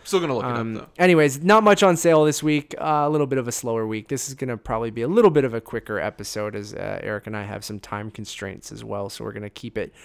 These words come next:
Speaker 2: rolling. Eric, you ready to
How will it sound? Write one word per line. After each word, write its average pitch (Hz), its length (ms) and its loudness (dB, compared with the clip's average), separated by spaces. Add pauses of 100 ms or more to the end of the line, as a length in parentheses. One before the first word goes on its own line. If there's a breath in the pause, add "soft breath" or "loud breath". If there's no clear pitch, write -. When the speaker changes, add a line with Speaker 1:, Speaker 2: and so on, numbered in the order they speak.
(280 loud breath)
Speaker 2:
rolling. 175 1500 8 (280 loud breath)
Eric, 160 380 4
you 135 100 -4
ready 151 300 2
to 202 1080 4